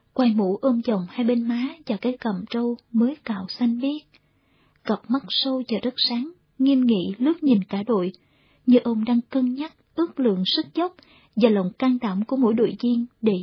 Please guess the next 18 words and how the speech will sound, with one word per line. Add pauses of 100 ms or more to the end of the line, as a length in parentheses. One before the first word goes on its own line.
(160)
giao
nhiệm (120)
vụ. (1120)
Lượm
choàng
tỉnh
dậy, (520)
thấy
hai
má
mình (100)
ướt
đẫm
nước
mắt. (960)
Rất
có
thể